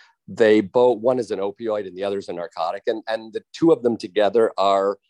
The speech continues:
pretty powerful, but only together did they make a dent in the amount of pain that I was in. And so,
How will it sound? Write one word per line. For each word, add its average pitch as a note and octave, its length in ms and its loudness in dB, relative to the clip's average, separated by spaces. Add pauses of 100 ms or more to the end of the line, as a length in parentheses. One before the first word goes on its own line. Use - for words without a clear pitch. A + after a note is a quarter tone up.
(160)
pretty C3+ 220 -4
powerful, G2+ 720 0 (340)
but A2+ 380 2 (1080)
only C3+ 540 0
together B2 600 4
did G2+ 240 -4
they G2+ 160 2
make G2 260 0
a G#2 80 -2
dent A2 520 -2
in A2 180 -12
the G2 100 0
amount G2 300 4
of G2+ 100 -2
pain E3+ 300 2
that F2+ 160 -2 (100)
I D#2 140 -2
was D#2 260 -10
in. - 1040 -12
And A#2 260 4
so, A2+ 720 0